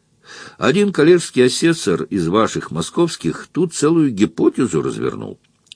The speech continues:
Про тайную иудейскую организацию, и про жидовский синедрион рассказал, и про кровь христианских младенцев. У него Бежецкая получилась дщерью Израилевой,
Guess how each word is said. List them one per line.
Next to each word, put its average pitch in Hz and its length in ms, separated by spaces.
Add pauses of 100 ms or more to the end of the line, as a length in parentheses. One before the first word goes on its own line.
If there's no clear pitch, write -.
Про 113 200
тайную 135 680
иудейскую 123 680
организацию, 113 920 (340)
и 110 240
про 117 240
жидовский 107 800 (260)
синедрион 113 920
рассказал, 127 760
и 90 240
про 92 220
кровь 117 520 (100)
христианских - 760
младенцев. 120 680 (760)
У 92 100
него 139 320
Бежецкая 92 920
получилась 151 840
дщерью 160 920
Израилевой, 120 1120